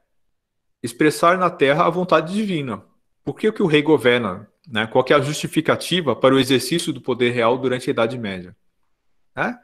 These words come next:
Direito divino. O rei governa porque Deus assim o desejou, assim o determinou. Portanto, questionar o rei significa questionar Deus, significa questionar a religião.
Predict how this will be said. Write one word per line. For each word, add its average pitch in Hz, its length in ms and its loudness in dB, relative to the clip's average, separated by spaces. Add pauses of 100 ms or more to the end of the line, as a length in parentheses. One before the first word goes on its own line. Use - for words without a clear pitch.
(200)
Direito 196 300 6
divino. 190 500 2 (140)
O 131 60 -2
rei 127 120 0
governa 143 400 2
porque 180 200 -8
Deus 165 440 0 (100)
assim 151 580 -2
o 165 160 -2
desejou, 156 560 2
assim 120 240 -4
o - 20 -8
determinou. 147 720 2 (600)
Portanto, 190 340 4
questionar 180 420 4
o 156 40 4
rei 139 340 2 (260)
significa 165 640 0
questionar 170 460 0
Deus, 123 460 -2
significa 110 420 -4
questionar 131 420 -2
a 123 40 2
religião. 127 560 2